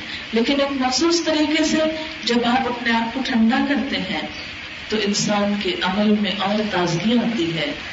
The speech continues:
نیت میں مزید اخلاص آتا ہے۔ جیسے ایک کپڑے کو اگر آپ ایک دفعہ رنگ دیں تو کچا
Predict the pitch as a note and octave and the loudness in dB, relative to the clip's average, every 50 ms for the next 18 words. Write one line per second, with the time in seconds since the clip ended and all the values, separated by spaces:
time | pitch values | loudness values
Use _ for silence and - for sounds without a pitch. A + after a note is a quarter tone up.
0 | - - - - - - - G#3+ A3+ B3 B3 B3+ C4 B3 B3+ B3+ A3 A#3+ A#3+ A#3 | -12 -12 -12 -12 -8 -2 2 4 6 6 6 6 4 2 0 -2 0 2 2 4
1 | A3 G#3 A#3 A3+ A#3+ B3 B3+ A#3+ - - G#3+ G3+ - F#3+ F#3 F#3+ G#3 A#3 - A3 | 4 4 2 2 2 2 2 2 0 -2 -4 -4 -2 -2 0 0 0 0 0 0
2 | C4+ A#3+ G3+ - G3+ E3 E3 D#3 D#3+ D3+ D3 C#3+ - - - - - - - - | 0 0 0 0 0 0 0 0 0 -2 -4 -4 -6 -8 -10 -10 -10 -10 -10 -10
3 | - A3 A3+ B3+ A#3 B3 C#4 B3+ B3 - B3+ C4+ C#4+ C#4 C4+ C4 B3+ B3 B3+ C4+ | -6 -2 0 2 2 4 4 2 2 2 2 2 2 0 0 0 0 0 2 2
4 | C#4 D4 D4+ D4+ C#4+ C#4+ D4 D4 C#4+ D4 - - - - - A3 A3 A3 C4+ C#4 | 2 2 2 2 2 4 4 4 2 0 -2 -4 -6 -6 -4 -2 0 0 2 2
5 | C#4 C4+ C#4+ C#4+ - - A3+ A#3 C4 D#4+ D4+ E4+ E4 E4+ E4 E4 D#4 D4+ C4+ B3+ | 2 2 2 0 0 -2 -2 0 0 2 2 2 2 2 2 2 2 2 2 2
6 | B3 B3+ B3 A#3 G#3+ G3+ F3 D#3+ D#3+ - - - - - - D4+ D#4 D4 - A#3+ | 0 0 0 -2 -2 -2 -4 -4 -4 -6 -8 -12 -12 -8 -4 -4 -2 0 0 0
7 | - - A3+ G#3+ G3 G3 | 0 0 0 0 2 0